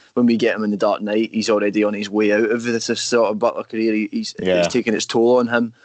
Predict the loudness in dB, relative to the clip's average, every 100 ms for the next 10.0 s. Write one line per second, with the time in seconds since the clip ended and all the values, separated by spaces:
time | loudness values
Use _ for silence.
0 | -20 -20 -20 _ 0 2 2 2 2 0
1 | -8 -20 _ 0 2 2 0 0 0 -2
2 | -6 -6 -2 0 2 0 0 -4 0 0
3 | 0 -4 -2 -2 0 -6 -2 -4 -2 -4
4 | -4 -6 0 2 2 0 2 2 0 -2
5 | -6 -6 -12 _ -20 -20 _ _ _ 0
6 | 2 0 0 2 2 0 -4 -2 -2 0
7 | 0 2 0 0 0 4 4 4 2 -2
8 | -2 0 -2 0 -2 0 0 0 0 -2
9 | -4 0 2 0 -4 -6 0 2 0